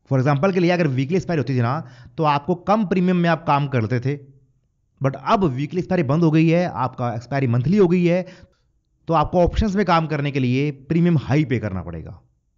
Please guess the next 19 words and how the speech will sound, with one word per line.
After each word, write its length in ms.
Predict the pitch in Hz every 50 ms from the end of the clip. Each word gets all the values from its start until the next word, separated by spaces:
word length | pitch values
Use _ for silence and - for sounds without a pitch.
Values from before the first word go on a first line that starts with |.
| _ _ _ _ -
क्यों? 200 | 214 254 277 220
वीकली 360 | 143 147 151 143 190 208 220
एक्सपायरी 320 | 196 - - 208 214 202
है 140 | 160 196 240
नहीं 160 | 240 233 220
है, 140 | 220 214 175
एक्सपायरी 300 | 160 - - 185 190 185
दूर 240 | 151 147 214 247 226
की 100 | 165 220
हो 100 | 226 214
गई 180 | 208 214 202
है, 180 | 202 196 190 180 - - _ _ _
तो 60 | -
आपको 260 | 160 147 - - 165 147
हाई 260 | 110 113 135 165 175
प्रीमियम 280 | 170 151 151 151 147
पे 120 | 127 131 113
करना 200 | 110 110 117 117
पड़ेगा, 400 | - 131 127 131 135 156 170